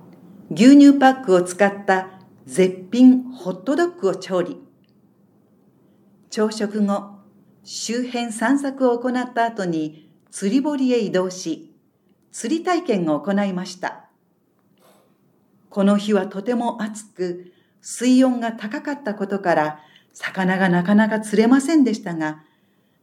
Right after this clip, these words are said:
苦戦しながらも徐々にコツをつかんでいき、最後には上手にヤマメなどを釣っていました。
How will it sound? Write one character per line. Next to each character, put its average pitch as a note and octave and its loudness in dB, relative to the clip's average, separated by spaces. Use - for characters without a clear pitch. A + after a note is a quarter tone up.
苦 - -12
戦 C#4 6
し D#4+ -2
な E4+ 4
が C4 4
ら F#3+ 4
も D3+ -2
徐 G3+ 0
々 G3+ 0
に D#3 -6
コ - -18
ツ B3+ -4
を B3+ 2
つ - -16
か A#3+ -6
ん G#3+ 0
で D#3 -6
い D3+ -12
き、 - -12
最 A#3+ 2
後 G#3 6
に F#3+ 0
は F3+ -4
上 A#3+ 4
手 F4+ -4
に B3+ 0
ヤ E3+ -4
マ G#3+ 2
メ C4+ 6
な B3+ 2
ど F#3 -2
を D#3 -8
釣 - -20
っ - -20
て G3 -8
い F#3+ -4
ま F#3 -10
し G3 -16
た。 - -10